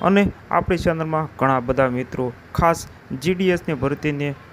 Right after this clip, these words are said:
લઈને ઘણી બધી રાહ જોઈ રહ્યા છે, તો તે બધાનો ઇંતજાર હવે ખતમ થવાની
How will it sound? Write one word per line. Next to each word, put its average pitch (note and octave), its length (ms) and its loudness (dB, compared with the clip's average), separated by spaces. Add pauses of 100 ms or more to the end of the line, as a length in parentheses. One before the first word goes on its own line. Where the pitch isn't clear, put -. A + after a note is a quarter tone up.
(120)
લઈને C3 400 2 (260)
ઘણી E3 220 2
બધી C#3+ 280 2
રાહ C3+ 220 4
જોઈ B2+ 220 -4
રહ્યા B2 260 0
છે, A#2+ 180 -6 (360)
તો F3 200 2 (240)
તે F#3 100 4
બધાનો E3 440 0
ઇંતજાર D3 520 0 (200)
હવે B2+ 140 0 (100)
ખતમ D3+ 280 -2
થવાની C3 460 -2